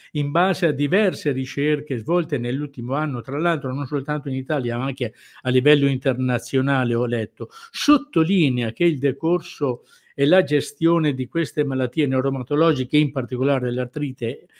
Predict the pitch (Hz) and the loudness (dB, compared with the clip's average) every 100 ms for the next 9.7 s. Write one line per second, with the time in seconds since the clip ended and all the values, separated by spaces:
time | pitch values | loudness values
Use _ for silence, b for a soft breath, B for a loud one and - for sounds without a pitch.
0 | b - 127 127 139 131 135 117 139 131 | b -2 0 2 4 4 0 2 2 2
1 | - 123 123 131 135 131 131 113 b b | -2 -2 0 0 0 -2 -4 -10 b b
2 | _ - 185 180 214 262 214 170 147 143 | _ 6 6 4 2 4 4 2 0 0
3 | 139 170 165 156 143 151 139 - 151 139 | 0 0 0 -2 -4 -6 -6 -4 -2 -2
4 | - 147 156 139 165 160 - - _ 117 | 2 4 4 4 6 6 2 -8 _ -6
5 | 107 b b b - 139 - 262 180 - | -6 b b b -8 -4 0 2 2 0
6 | 131 127 147 139 135 160 160 139 139 131 | -4 -2 -2 -2 -4 -2 0 0 -2 -2
7 | 135 131 - 156 139 120 123 147 170 - | -2 -8 -2 0 2 -2 -6 -4 -4 -6
8 | 127 143 143 160 180 170 156 147 185 165 | -6 -6 -4 -4 -2 -2 -2 -2 -2 0
9 | 196 226 220 180 170 151 | -2 -2 -2 -2 -2 -4